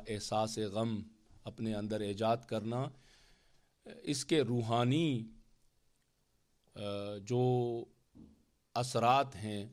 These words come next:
جو روحانی مثبت اثرات ہیں، وہ اپنی جگہ، جو ثواب حاصل ہوتا ہے، وہ اپنی جگہ، دنیا و آخرت میں جو خیر و برکات اس کے ذریعے سے آتی ہیں، وہ اپنی جگہ۔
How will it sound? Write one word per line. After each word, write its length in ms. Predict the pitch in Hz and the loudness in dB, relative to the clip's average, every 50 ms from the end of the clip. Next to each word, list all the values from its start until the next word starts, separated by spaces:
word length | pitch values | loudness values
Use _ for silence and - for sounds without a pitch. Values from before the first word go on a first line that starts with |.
| - _ _ _ _ _ _ _ _ _ _ _ _ _ _ _ _ _ _ _ - | -18 _ _ _ _ _ _ _ _ _ _ _ _ _ _ _ _ _ _ _ -10
جو 200 | 98 107 117 120 | -4 -2 0 0
روحانی 560 | 113 120 120 117 110 123 117 120 127 147 151 | 2 0 0 0 2 2 2 4 4 4 4
مثبت 580 | 135 117 120 117 - - - 190 202 - - - | 2 2 0 -2 -2 -2 0 0 0 0 -2 -6
اثرات 560 | - 123 127 - 113 107 110 113 110 110 - 120 | -4 -4 -2 0 2 2 2 2 2 -2 -4 -4
ہیں، 140 | 123 123 | -2 0
وہ 140 | 120 113 101 | 0 0 -2
اپنی 280 | 98 - - 135 113 101 | -4 -4 -4 -4 -4 -2
جگہ، 320 | 92 92 87 92 90 87 - _ _ _ _ - _ _ _ _ _ _ _ _ _ _ - - - - - - | -4 -4 -6 -6 -10 -12 -14 _ _ _ _ -20 _ _ _ _ _ _ _ _ _ _ -20 -20 -20 -16 -8 0
جو 140 | 120 147 156 | 2 2 2
ثواب 520 | 151 - 147 135 131 143 165 185 190 165 | 4 4 2 4 6 6 6 6 6 4
حاصل 380 | 143 139 139 131 127 160 147 139 | 2 2 2 2 2 0 0 2
ہوتا 420 | 127 120 117 - 127 120 117 117 | 2 0 0 2 2 2 2 2
ہے، 140 | 120 123 123 | 2 0 0
وہ 180 | 107 101 98 | 0 -2 -4
اپنی 280 | 95 92 - 110 101 98 | -6 -8 -8 -8 -8 -8
جگہ، 320 | 90 87 85 - 92 87 85 - - - _ _ _ _ _ _ _ _ _ _ _ _ _ _ _ _ _ _ _ - - | -8 -10 -12 -14 -16 -20 -20 -20 -20 -20 _ _ _ _ _ _ _ _ _ _ _ _ _ _ _ _ _ _ _ -6 0
دنیا 280 | 117 139 147 165 180 190 | 2 4 4 6 6 6
و 120 | 185 180 | 4 4
آخرت 640 | 170 - 139 143 139 135 - 143 147 165 165 - 131 | 4 4 4 4 4 2 2 4 4 4 2 2 0
میں 160 | 139 143 135 | 0 0 2
جو 160 | 127 135 131 | 2 0 0
خیر 320 | 131 - 143 143 156 151 | 0 2 2 4 4 4
و 80 | 147 139 | 4 4
برکات 540 | 120 120 120 123 117 - 139 143 147 156 131 - - - | 4 4 2 2 2 4 4 6 4 4 2 -2 -12 -10
اس 160 | 131 123 - | -8 -8 -4
کے 160 | - 135 123 | 0 0 2
ذریعے 320 | 110 113 110 113 120 120 | 2 2 2 2 2 0
سے 160 | 120 - 113 110 | 0 0 0 0
آتی 300 | 107 110 107 - 117 113 | 0 0 -2 -4 -6 -4
ہیں، 160 | 113 110 107 | -2 -2 -2
وہ 140 | 101 95 113 | -2 -4 -6
اپنی 300 | 95 - - 110 101 92 | -6 -8 -8 -8 -8 -8
جگہ۔ 280 | 92 90 87 87 85 | -8 -8 -10 -10 -14